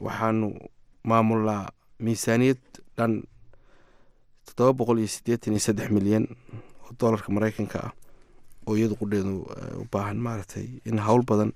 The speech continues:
inaanu hubinno in, in miisaaniyaddaas ay ku baxdo meeshii loogu talagalay. Hubinno manhajka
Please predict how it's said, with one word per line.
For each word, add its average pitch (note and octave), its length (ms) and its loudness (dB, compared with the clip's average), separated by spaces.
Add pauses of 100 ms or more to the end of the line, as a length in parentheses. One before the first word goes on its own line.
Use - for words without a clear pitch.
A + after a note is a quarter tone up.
(460)
inaanu A2 320 8
hubinno G#2+ 400 4 (200)
in, G#2+ 200 2
in - 300 -4 (560)
miisaaniyaddaas G#2+ 680 4
ay G2+ 80 0
ku - 120 -2
baxdo G#2 260 -2
meeshii G#2 320 0
loogu G#2 160 0
talagalay. A2 480 0 (960)
Hubinno C3+ 340 8
manhajka B2 680 4